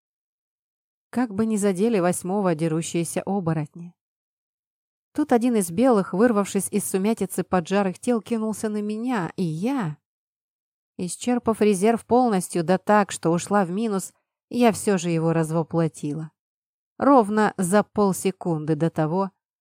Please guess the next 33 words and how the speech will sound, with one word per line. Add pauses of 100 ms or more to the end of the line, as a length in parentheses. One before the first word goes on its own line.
(160)
как
окровавленные
волчьи
челюсти
сомкнулись
на
моём
горле. (1160)
Он
упал
передо
мной
на
асфальт, (360)
голый
худой
мужик
с
разодранным
в
кровь
лицом. (460)
Встал
на
колени,
всё
ещё
не
понимая,
что
с
ним
произошло.